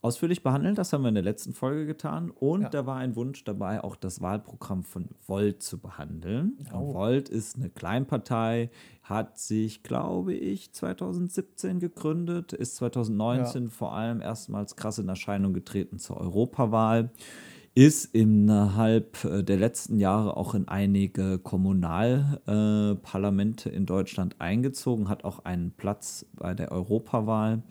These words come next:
Speaker 1: oder im Europaparlament bei der Europawahl gewonnen. Und wir kommen dem Wunsch nach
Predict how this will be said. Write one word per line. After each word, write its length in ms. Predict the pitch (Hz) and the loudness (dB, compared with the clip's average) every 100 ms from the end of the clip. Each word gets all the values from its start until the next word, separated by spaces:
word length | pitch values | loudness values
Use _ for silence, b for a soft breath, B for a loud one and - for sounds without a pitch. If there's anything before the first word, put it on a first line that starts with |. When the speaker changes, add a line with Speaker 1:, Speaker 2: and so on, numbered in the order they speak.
| B B B B | B B B B
Speaker 1:
oder 180 | 95 - | -4 -2
im 120 | 92 | -2
Europaparlament 1000 | 87 101 104 117 - 98 95 95 101 - | 0 0 0 0 0 0 2 2 0 -2
bei 80 | 90 | -4
der 140 | 73 | -2
Europawahl 680 | 90 101 - 107 101 98 95 - 98 98 95 B B B B B B | -2 -2 0 -2 0 -4 -6 -2 -2 -2 -6 B B B B B B
gewonnen. 960 | 90 101 107 104 104 101 101 101 104 104 - | 2 6 6 6 6 6 6 4 2 0 4
Und 640 | 107 104 110 139 - - - _ | 10 10 10 8 2 -8 -16 _
wir 300 | 120 127 170 | 6 10 10
kommen 200 | - 247 | 10 8
dem 140 | 226 202 | 8 8
Wunsch 260 | 208 - | 6 4
nach 280 | - 113 175 | 2 2 0